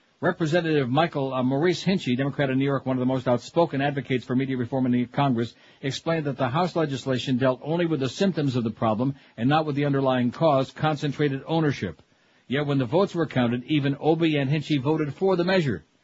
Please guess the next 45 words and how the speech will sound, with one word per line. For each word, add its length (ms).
Only 280
twenty-two 480
members, 320
including 360
Paul 300
and 100
Ackerman, 360
had 140
the 60
courage 440
to 120
actually 360
vote 260
no, 460
with 140
most 240
of 80
them 160
voicing 320
free 200
speech 360
concerns. 600
Another 280
twenty 260
members 300
voted 320
present 320
or 20
simply 300
didn't 160
vote 160
at 100
all. 340
Among 220
those 200
voting 280
no 160
were 140
many 180
of 80
the 80
House's 380
most 200
progressive 460
members, 340